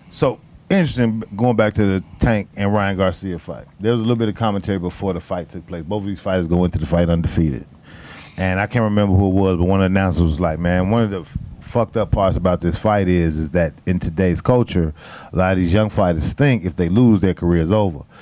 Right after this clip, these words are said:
They watched Floyd Mayweather win a whole, have a career where he has an unblemished record. That's the, that's an anomaly.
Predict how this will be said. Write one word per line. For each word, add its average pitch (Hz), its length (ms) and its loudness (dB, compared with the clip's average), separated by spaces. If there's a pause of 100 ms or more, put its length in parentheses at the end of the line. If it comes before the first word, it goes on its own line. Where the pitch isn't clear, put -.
(200)
They 98 140 0
watched 95 320 0
Floyd 98 260 2
Mayweather 104 600 2
win 98 260 2
a 90 60 2
whole, 98 320 0
have 101 240 0
a - 40 -6
career 104 280 0
where 95 100 2
he 101 120 2
has 95 180 2
an 82 120 2
unblemished 90 480 0
record. 110 360 0 (340)
That's 107 280 0
the, 95 440 2
that's 113 220 0
an 104 100 0
anomaly. 98 580 0